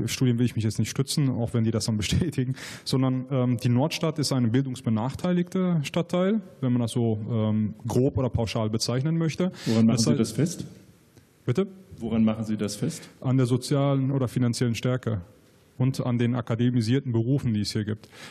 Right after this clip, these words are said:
Speaker 1: Aber, ähm, der, der, der Punkt letzten Endes ist, ähm, die Menschen, die aus einer bildungsbenachteiligten Struktur kommen, die werden am Ende im Durchschnitt, nicht der Einzelne, im Durchschnitt werden sie am Ende, äh, höchstwahrscheinlich Zeugnisse haben, die vielleicht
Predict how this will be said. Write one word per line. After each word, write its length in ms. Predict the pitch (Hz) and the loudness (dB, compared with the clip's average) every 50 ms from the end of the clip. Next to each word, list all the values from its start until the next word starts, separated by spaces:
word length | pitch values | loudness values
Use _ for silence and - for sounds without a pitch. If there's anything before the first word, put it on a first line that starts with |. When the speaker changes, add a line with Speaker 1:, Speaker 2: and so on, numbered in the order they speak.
| - - | -10 -4
Speaker 1:
Aber, 380 | - 139 143 131 117 107 95 95 - - | -2 -2 0 0 0 -2 -4 -6 -6 -4
ähm, 340 | 131 123 120 117 120 123 120 | -2 0 0 0 0 0 0
der, 140 | 131 123 - - - - | -2 -4 -4 -8 -12 -6
der, 340 | 123 131 120 - 139 131 | -6 -4 -2 0 -2 -2
der 120 | - 151 143 | 0 -2 0
Punkt 300 | - - 160 180 185 - | 0 0 0 0 0 0
letzten 320 | 123 131 139 139 - 151 | 0 0 0 -2 -2 -2
Endes 240 | 143 143 143 - - | 0 0 0 0 0
ist, 200 | 143 127 - - - | 0 0 -2 -2 -2
ähm, 580 | 120 123 120 120 117 117 117 117 110 98 - - - - - - _ _ _ _ - | 0 0 0 0 0 0 0 -2 -2 -4 -10 -14 -18 -20 -20 -20 _ _ _ _ -8
die 160 | 139 120 120 | -2 0 2
Menschen, 460 | 120 127 139 180 190 - 180 147 117 | 2 2 2 2 0 0 0 0 0
die 140 | 104 113 117 | 0 0 0
aus 180 | 107 117 117 - | 0 0 0 0
einer 160 | 120 120 113 | 0 0 0
bildungsbenachteiligten 800 | 113 131 143 165 160 123 - 135 123 127 127 123 - 127 123 117 | 0 0 0 0 -2 0 0 -2 0 0 -2 -2 -2 -4 -2 -4
Struktur 460 | 117 - - 117 - - - 156 151 151 | -6 -6 -6 -8 -10 -4 -2 -2 -2 0
kommen, 400 | - 113 104 92 85 85 92 95 | 0 -2 -2 -2 -4 -8 -6 -2
die 140 | - 123 110 | -2 0 0
werden 320 | 120 117 123 135 147 147 | 0 0 0 0 -2 -2
am 200 | - - 113 107 | -2 -2 -2 -2
Ende 540 | - 117 113 131 143 160 175 190 196 202 185 170 - | 0 0 2 2 2 2 2 2 0 0 -2 -4 -4
im 260 | - 123 110 113 110 104 | -4 -2 -2 -2 0 0
Durchschnitt, 600 | 139 151 196 208 - - - 104 90 82 - - | 2 2 2 2 0 -2 -4 -6 -6 -6 -4 -2
nicht 260 | 151 196 - - - | -2 -2 -2 -2 -2
der 100 | 170 151 | -2 0
Einzelne, 640 | 143 151 156 - - 143 135 139 160 185 214 190 139 | 0 0 0 0 0 0 0 0 0 0 -2 -2 -2
im 180 | 117 110 110 | -2 -2 0
Durchschnitt 600 | 104 127 147 175 175 - - 202 214 214 - - - - - - - - - - - - | 0 2 2 2 0 -2 -2 -2 -2 -2 -4 -8 -16 -20 -20 -18 -18 -18 -18 -20 -8 -4
werden 200 | 117 131 143 151 | -2 0 0 0
sie 120 | 131 139 | 0 0
am 120 | 131 120 131 | 0 0 0
Ende, 480 | 131 165 180 170 175 175 165 160 156 135 - - | 0 0 2 2 2 2 0 0 -2 -4 -6 -6
äh, 160 | 98 - 113 | -6 -2 0
höchstwahrscheinlich 720 | - 156 165 - - 147 - - 147 139 147 139 - - | 2 2 0 0 -2 -4 -2 0 0 0 0 0 -2 -2
Zeugnisse 500 | - 151 147 143 - 160 139 - 147 127 | -2 -2 -2 -2 -2 -4 -2 -2 0 0
haben, 260 | 131 131 139 139 131 | 0 0 0 0 0
die 100 | 123 123 | 0 -2
vielleicht 560 | - - 120 120 120 123 120 113 - - - | -2 0 0 0 0 0 -2 -4 -6 -12 -18